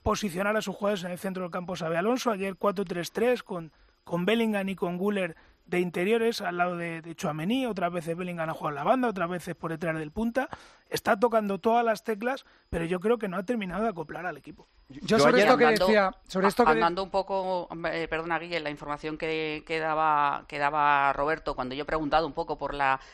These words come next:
Speaker 3: por la situación y si había preocupación en el club, bueno, pues me dicen que sí. ¿De qué lo valoramos? ¿De cero a cinco? Pues la preocupación es tres, ¿no? Y es preocupación
Speaker 2: Joder.
Speaker 3: por las dos cosas, por el desmoronamiento en la clasificación, que, que en tres partidos, pues, el Real Madrid ha perdido el liderato,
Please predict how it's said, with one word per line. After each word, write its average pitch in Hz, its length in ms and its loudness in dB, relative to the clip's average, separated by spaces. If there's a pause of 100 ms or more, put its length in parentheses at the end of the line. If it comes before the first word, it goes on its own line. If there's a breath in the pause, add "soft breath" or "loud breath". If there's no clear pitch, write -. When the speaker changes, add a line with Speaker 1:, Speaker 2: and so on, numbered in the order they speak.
(100 loud breath)
Speaker 3:
por 143 140 -2
la 147 80 0
situación 147 500 -4
y 143 60 -4
si 147 140 -6
había 151 200 0
preocupación 160 580 -2
en 143 60 -2
el 139 160 -4
club, 175 340 -4
bueno, 151 220 -2
pues 139 160 -6
me 139 80 -4
dicen 143 240 -4
que 135 140 -6
sí. 139 280 -10 (120)
¿De 151 120 0
qué 185 80 -6
lo 180 60 2
valoramos? 139 500 2
¿De 131 200 -2
cero 202 180 -2
a 202 60 0
cinco? 202 360 -6 (200 soft breath)
Pues 143 140 -6
la 139 80 2
preocupación 139 460 -2
es 151 140 -4
tres, 131 280 -4
¿no? 160 180 -2
Y 147 140 -4
es 143 60 -6
preocupación 165 580 -2
Speaker 2:
Joder. - 100 -18 (180 loud breath)
Speaker 3:
por 151 140 -2
las 147 160 4
dos 196 180 0
cosas, 190 380 0
por 143 180 -2
el 139 320 -6
desmoronamiento 156 800 0
en 175 60 2
la 165 80 0
clasificación, 170 760 -2
que, 139 300 -8 (100)
que 139 80 -16
en 135 100 -12
tres 160 200 -8
partidos, 165 480 0
pues, - 260 -10 (220 loud breath)
el 143 100 -2
Real 147 160 2
Madrid 160 340 2
ha 139 120 -2
perdido 151 300 -4
el 151 40 -4
liderato, 165 420 0